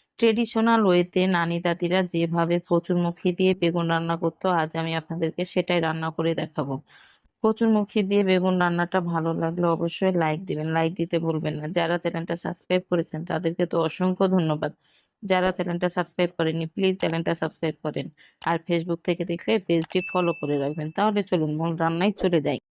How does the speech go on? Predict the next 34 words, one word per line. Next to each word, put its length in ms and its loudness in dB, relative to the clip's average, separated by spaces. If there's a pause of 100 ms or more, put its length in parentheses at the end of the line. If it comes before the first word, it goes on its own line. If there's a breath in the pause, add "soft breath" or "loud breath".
(140)
এটা 180 0
হচ্ছে 220 -2
বেগুন, 420 2 (140)
এটা 160 -2
হচ্ছে 220 -6
আমড়া, 360 0
আর 120 0
এগুলো 300 -2
হচ্ছে 280 -2
কচুরমুখী। 640 0 (460 soft breath)
আমি 180 2
কচুরমুখীগুলোকে 1000 0 (120)
এভাবে 340 0
কেটে 320 0
নিয়েছি। 420 -4 (720)
এটা 220 0
হচ্ছে 220 0
বেগুন, 340 2
বেগুন 280 4
কেটে 220 2
পানিতে 420 -2
রেখেছি। 460 -2 (320)
আমি 260 2
চুলার 280 0
উপর 160 -2
এখন 220 0
একটা 260 -2
ফ্রাই 260 -2
প্যান 180 -2
নিয়ে 160 -4
নিলাম। 300 -6 (1600)
কচুরমুখীগুলো 640 2
ভালোভাবে 460 0
ধুয়ে 240 0